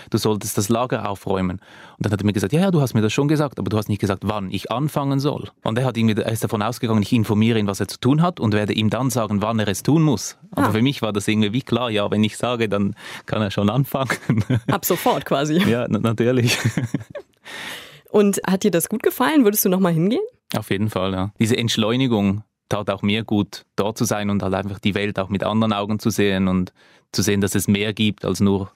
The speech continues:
Speaker 1: unsere kleine, perfekte Welt.
Speaker 2: Kochen für den Frieden, so könnte man das nennen, was Cuisine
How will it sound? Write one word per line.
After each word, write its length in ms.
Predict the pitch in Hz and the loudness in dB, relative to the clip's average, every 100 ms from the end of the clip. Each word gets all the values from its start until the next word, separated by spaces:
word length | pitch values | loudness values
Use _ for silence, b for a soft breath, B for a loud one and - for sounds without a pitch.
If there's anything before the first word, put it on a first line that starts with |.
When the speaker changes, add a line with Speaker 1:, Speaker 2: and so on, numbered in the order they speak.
| _ | _
Speaker 1:
unsere 340 | - 107 101 101 | -2 0 0 -2
kleine, 500 | - 95 101 101 95 b b - | -2 -2 0 -2 -2 b b -6
perfekte 500 | 98 101 98 - 98 | -4 -4 -4 -2 -2
Welt. 320 | 92 92 - B B B B | -2 -6 -12 B B B B
Speaker 2:
Kochen 340 | 330 370 339 | -4 -2 -2
für 140 | 302 254 | -2 -2
den 100 | 240 | -2
Frieden, 400 | - 262 185 277 427 - | 0 -2 -2 -4 -8 -6
so 360 | 190 277 - - | -4 -4 -4 -8
könnte 180 | 233 233 | -8 -6
man 100 | 202 | -6
das 160 | 202 | -4
nennen, 260 | 190 185 170 | -4 -4 -4
was 240 | 170 - - - | -6 -10 -16 -8
Cuisine 380 | 185 165 214 | -6 -4 -6